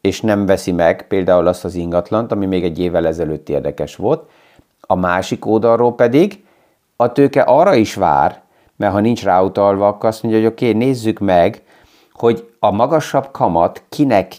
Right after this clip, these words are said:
kezd el problémát okozni, és azt az ingatlant, ami nekem tetszik, azt meg tudom venni esetleg egy fél év, év múlva, másfél év múlva, mínusz húsz, mínusz harminc százalékos diszkánttal. Ezért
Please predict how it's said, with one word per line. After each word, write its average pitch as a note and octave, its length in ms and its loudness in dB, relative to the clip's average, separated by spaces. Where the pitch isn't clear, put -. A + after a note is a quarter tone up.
kezd G#2 440 0
el F#2+ 300 4
problémát F#2+ 680 -2
okozni, A2 560 -2
és G2+ 280 -2
azt B2+ 180 -2
az F#2+ 120 -4
ingatlant, A#2+ 680 0
ami A2 440 0
nekem F#2 300 -2
tetszik, F#2 640 -2
azt - 180 -6
meg G2 140 -4
tudom F2+ 280 -2
venni F2 460 0
esetleg F#2 480 0
egy F2+ 120 -2
fél E2+ 300 -2
év, F#2 240 0
év E2+ 180 -4
múlva, F2+ 400 -2
másfél E2 460 -2
év E2 120 0
múlva, D#2+ 500 -2
mínusz G#2 360 -2
húsz, A2 280 -4
mínusz G#2 280 -4
harminc F#2+ 400 0
százalékos F2 640 0
diszkánttal. D#2 840 -4
Ezért F#2 640 0